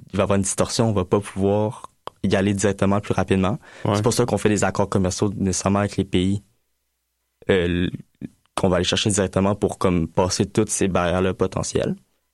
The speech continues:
Speaker 1: Là, je dis la Thaïlande, je dis pas que la Thaïlande fait du protectionnisme, je, je le sais pas, mais c'est juste un exemple. Donc voilà. Puis ben, l-, l'objectif, c'est vraiment d'éviter tout ça. Puis ben, malheureusement, ben, on, aujourd'hui, euh, ben, on assiste vraiment à une inquiétante montée,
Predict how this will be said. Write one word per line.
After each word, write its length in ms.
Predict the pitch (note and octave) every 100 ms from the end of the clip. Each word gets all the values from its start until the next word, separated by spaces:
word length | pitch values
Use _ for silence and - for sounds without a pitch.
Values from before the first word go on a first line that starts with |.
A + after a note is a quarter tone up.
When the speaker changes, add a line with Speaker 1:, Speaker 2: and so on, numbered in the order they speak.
| _ _ _ _ _
Speaker 1:
Là, 140 | A#2
je 100 | G#2+
dis 80 | F#2
la 140 | A2 G2
Thaïlande, 360 | G2 F2+ F2+
je 60 | -
dis 100 | -
pas 80 | G#2+
que 80 | A2+
la 40 |
Thaïlande 320 | - F#2 F#2+
fait 100 | -
du 80 | F2+
protectionnisme, 720 | - - - - - F#3+ -
je, 220 | - -
je 80 | -
le 60 | -
sais 200 | B2+ G#2+
pas, 200 | - G#2+
mais 100 | G2+
c'est 140 | A2
juste 140 | G#2 C3
un 100 | G2+
exemple. 480 | F#2+ G2 A2 - - - _ _ _
Donc 180 | A2 G#2+
voilà. 300 | G2+ G2 D#3+ - - _ _
Puis 120 | -
ben, 300 | G2+ F#2+ F#2+
l-, 280 | F2+ F#2 - -
l'objectif, 420 | - G2 F#2+ B2+
c'est 120 | B2 F#2+
vraiment 240 | F#2 G#2
d'éviter 320 | G2+ F2+ G#2
tout 100 | -
ça. 260 | - - C#3+ - _ -
Puis 140 | -
ben, 160 | G2+ G2
malheureusement, 580 | G2 F#2+ G2 F2 - E3+
ben, 220 | G2 - - _
on, 260 | G2 F2+ E2+
aujourd'hui, 600 | G2 F#2+ F#2 E2 G2+ C3 F#3 _ _ _ -
euh, 120 | F#2
ben, 140 | E2+ -
on 100 | F#2+
assiste 460 | F2+ - B2 - - _
vraiment 200 | - G#2+
à 40 | A2+
une 240 | G2+ G2
inquiétante 460 | G#2+ A2 G2+ A2+ A#2
montée, 400 | G2 E2+ F#2+